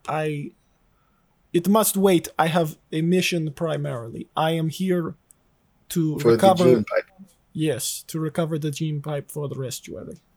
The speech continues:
Speaker 2: That is not possible.
Speaker 1: Why is it not possible?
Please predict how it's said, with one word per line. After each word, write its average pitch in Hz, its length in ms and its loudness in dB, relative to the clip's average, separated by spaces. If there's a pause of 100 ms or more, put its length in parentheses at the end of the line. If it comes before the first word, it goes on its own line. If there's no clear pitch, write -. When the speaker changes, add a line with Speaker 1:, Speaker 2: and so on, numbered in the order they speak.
(120)
Speaker 2:
That 104 260 0
is 104 120 -2
not 101 220 0
possible. - 480 -10 (640)
Speaker 1:
Why 143 200 0
is 139 140 -2
it 139 120 -10
not 131 200 -12
possible? 120 400 -14